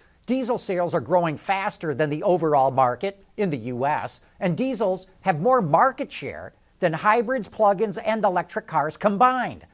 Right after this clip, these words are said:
Let's see how this all plays out, but maybe G M is not as dumb as you think. Don Miller thinks that Honda and Toyota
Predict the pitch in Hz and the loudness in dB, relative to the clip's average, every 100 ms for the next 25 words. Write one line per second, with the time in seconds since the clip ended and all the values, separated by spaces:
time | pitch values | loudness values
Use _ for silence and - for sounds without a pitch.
0 | _ _ _ 170 165 190 151 147 127 117 | _ _ _ -2 -2 -2 0 0 0 -2
1 | 147 120 - 143 117 156 185 190 196 - | 0 -2 -4 -6 -4 -2 -2 -2 -6 -4
2 | 240 269 196 180 247 269 247 117 120 _ | -6 -4 -6 -4 0 0 0 -6 -14 _
3 | - 143 90 123 131 147 113 135 127 113 | -14 -12 -8 -8 -6 -8 -6 -6 -6 -8
4 | 135 123 160 139 95 - _ _ _ _ | -10 -10 -8 -8 -8 -18 _ _ _ _
5 | _ - 151 156 143 156 165 139 - 151 | _ 4 6 6 6 6 6 4 0 -4
6 | - - 82 _ - 220 202 175 147 120 | -4 -10 -10 _ -2 0 0 -4 -6 -2
7 | 165 247 247 196 170 | 0 2 2 2 0